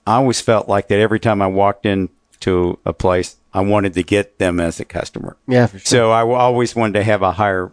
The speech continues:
Speaker 1: batting average than ten percent.
Speaker 2: Sure.
Speaker 1: You know, and, uh, but sometimes that comes to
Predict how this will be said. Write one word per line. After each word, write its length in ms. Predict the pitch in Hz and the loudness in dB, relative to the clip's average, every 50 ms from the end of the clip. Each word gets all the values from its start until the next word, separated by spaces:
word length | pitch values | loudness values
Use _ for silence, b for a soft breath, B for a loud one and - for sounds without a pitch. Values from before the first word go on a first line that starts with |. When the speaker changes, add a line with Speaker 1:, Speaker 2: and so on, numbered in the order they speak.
| _ _ - | _ _ -2
Speaker 1:
batting 340 | 113 107 104 98 95 92 | 0 0 0 0 -2 -2
average 340 | 92 92 90 90 92 - - - | -2 -2 -2 -2 -4 -6 -8 -12
than 200 | - 90 87 82 | -10 -10 -8 -4
ten 220 | - 98 90 85 | -2 -2 -2 -2
percent. 460 | - 85 - - - 101 87 - - _ | -2 -8 -6 -4 -2 -2 -4 -4 -6 _
Speaker 2:
Sure. 200 | - 143 135 113 - | 0 0 2 2 2
Speaker 1:
You 140 | 120 123 101 | 2 0 2
know, 220 | 85 82 87 - _ b b b b b b b b - | 0 -2 -4 -6 _ b b b b b b b b -2
and, 500 | 113 113 117 120 120 120 120 113 - 123 | 0 0 2 2 0 0 -2 -2 0 2
uh, 280 | 127 123 120 117 110 - _ _ _ _ _ _ _ _ | 2 4 4 2 2 -2 _ _ _ _ _ _ _ _
but 140 | - 139 - | -2 -2 0
sometimes 600 | - - 165 160 160 - 170 147 143 135 127 - | 2 0 0 0 0 0 0 0 0 0 -2 0
that 300 | 131 135 131 131 - - _ _ _ _ _ | 2 4 4 2 0 -4 _ _ _ _ _
comes 380 | - - 139 131 127 127 - - | -2 0 2 2 2 0 -2 -4
to 680 | - - 123 120 117 113 113 110 110 107 104 101 98 | -6 -2 2 2 4 4 4 2 2 2 0 0 -2